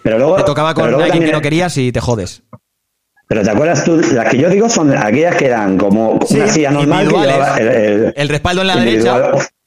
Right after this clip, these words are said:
Speaker 2: y ya
Speaker 1: Sí,
Speaker 2: está.
Speaker 1: para, para poder escribir y ya
Speaker 2: Sí,
Speaker 1: está.
Speaker 2: sí, que, a ve-, que, que te quedaba delante del pecho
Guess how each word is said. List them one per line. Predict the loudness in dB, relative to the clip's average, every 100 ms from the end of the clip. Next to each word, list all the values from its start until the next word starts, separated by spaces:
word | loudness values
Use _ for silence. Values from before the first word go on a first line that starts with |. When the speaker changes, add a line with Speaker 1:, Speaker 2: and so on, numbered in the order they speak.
| _ _ -8
Speaker 2:
y | -4
ya | -2
Speaker 1:
Sí, | 0
Speaker 2:
está. | 2 2
Speaker 1:
para, | 2 2 0
para | 0 0
poder | 2 2 0
escribir | 0 0 2 2
y |
ya | 0
Speaker 2:
Sí, | 0
Speaker 1:
está. | 0
Speaker 2:
sí, | 0 0
que, | 0
a | -2
ve-, | -2
que, | -4 -4 -4
que | -4 -4 -4 -8 -14
te | -10
quedaba | -6 -4 -4 -4
delante | -2 -2 0 0
del | 2 2 0
pecho | 0 -2 -2 -2